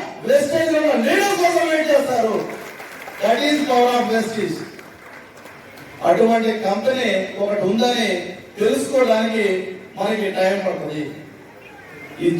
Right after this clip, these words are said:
చాలా కంపెనీస్ ఫేక్ ఉన్నాయి కాబట్టి వాటన్నిటిని క్లియర్ చేసుకొని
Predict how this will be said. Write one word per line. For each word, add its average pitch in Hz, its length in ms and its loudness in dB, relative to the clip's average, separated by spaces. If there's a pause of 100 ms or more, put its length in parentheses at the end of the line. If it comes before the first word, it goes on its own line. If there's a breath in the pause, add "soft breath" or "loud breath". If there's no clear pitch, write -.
చాలా 233 380 4
కంపెనీస్ 220 400 2
ఫేక్ 214 280 -2
ఉన్నాయి 208 200 0
కాబట్టి 180 680 -2 (140)
వాటన్నిటిని 214 680 2
క్లియర్ 208 320 -2
చేసుకొని 185 380 0